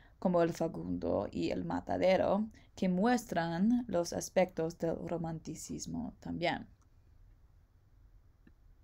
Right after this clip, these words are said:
Y ahora voy a hablar sobre la relación al Facundo por Sarmiento.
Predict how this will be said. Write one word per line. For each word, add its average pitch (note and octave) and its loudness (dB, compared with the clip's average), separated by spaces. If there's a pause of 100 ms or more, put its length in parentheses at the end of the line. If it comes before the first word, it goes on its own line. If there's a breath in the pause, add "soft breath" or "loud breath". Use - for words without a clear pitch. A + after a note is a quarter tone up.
(720)
Y G3+ 4
ahora G3+ 4
voy F#3+ 0
a F3+ 2
hablar F3 0
sobre E3+ -6 (220)
la F3+ -6
relación F3+ -2 (320 loud breath)
al F3 0
Facundo D#3+ -6
por D#3 -10
Sarmiento. - -8